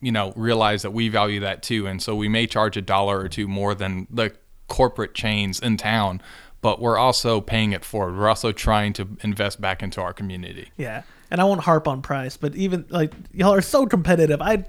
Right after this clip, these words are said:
Speaker 2: I never understand how that even becomes an issue. I think if people, uh, did any basic market research, they wouldn't complain. I mean,
Speaker 1: Yeah, we're pretty close.
Speaker 2: Yeah, you're, you're so close at it, especially,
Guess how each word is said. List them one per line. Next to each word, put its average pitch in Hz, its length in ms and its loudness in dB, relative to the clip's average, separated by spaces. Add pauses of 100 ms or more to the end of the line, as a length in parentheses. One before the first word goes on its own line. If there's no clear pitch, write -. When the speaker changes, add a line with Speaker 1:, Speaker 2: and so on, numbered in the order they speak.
Speaker 2:
I 226 180 2
never 156 520 4
understand 135 460 0
how 139 140 -2
that 131 140 -2
even 135 240 -2
becomes 131 400 -6
an 120 80 -8
issue. 131 380 -4 (400)
I - 80 4
think 175 180 6
if 151 100 2
people, 151 520 4 (360)
uh, 120 360 0 (480)
did 175 220 6
any 196 280 6
basic 165 640 2
market 151 360 2
research, 143 640 -2
they 156 120 2
wouldn't 196 280 0
complain. 160 680 0
I 269 180 -4
mean, 392 160 -2
Speaker 1:
Yeah, 208 120 6
we're 190 180 2
pretty 120 200 2
close. - 460 -8
Speaker 2:
Yeah, 208 220 4
you're, 247 240 2
you're 254 180 2
so 277 260 2
close 220 380 2
at 170 80 6
it, 156 120 4
especially, 170 640 2